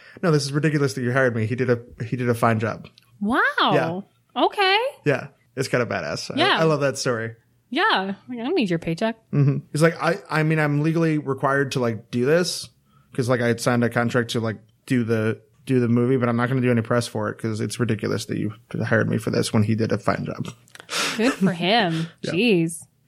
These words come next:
Speaker 2: Uh, so yeah, the, but the, so those main two guys, you obviously knew who I was talking about. They look
Speaker 1: Yeah.
Speaker 2: very similar. Everyone
Speaker 1: Mm-hmm.
Speaker 2: else look, you can t-,
Speaker 1: Very tall,
Speaker 2: distinguish
Speaker 1: skinny.
Speaker 2: between them. Yeah.
Speaker 1: Mm-hmm.
Speaker 2: The next morning, security is doing such a good job of keeping people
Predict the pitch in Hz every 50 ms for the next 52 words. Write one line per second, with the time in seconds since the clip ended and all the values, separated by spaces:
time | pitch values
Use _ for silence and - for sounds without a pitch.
0 | _ _ _ _ _ _ - 269 262 - - 294 269 240 247 262 226 175 - -
1 | 110 139 226 - - 254 247 214 202 - - _ - - 254 220 - 240 226 -
2 | 277 240 247 240 233 240 226 220 220 - 226 202 208 185 175 175 180 180 170 -
3 | 208 196 - - - 208 202 202 196 196 196 190 - 208 190 185 180 185 170 165
4 | 165 - 175 156 156 160 165 - 180 180 185 196 190 143 - 185 175 170 202 202
5 | 208 202 202 196 - 220 196 190 190 185 - - 233 240 240 226 214 208 - -
6 | 214 202 202 220 226 208 220 214 202 196 - - 202 208 196 - - 214 208 196
7 | 196 190 - - 190 214 - 196 180 175 175 165 165 165 165 - 170 170 165 165
8 | 113 104 110 104 107 110 _ _ - - - _ _ _ - - - - - 269
9 | 285 294 294 294 - 285 269 254 254 254 262 262 262 - 254 - 269 254 226 247
10 | 247 226 202 233 226 220 220 220 214 220 226 220 - - - - 480 494 - 381
11 | 302 294 247 226 233 220 214 202 196 202 196 - 240 214 214 214 202 208 202 202
12 | 180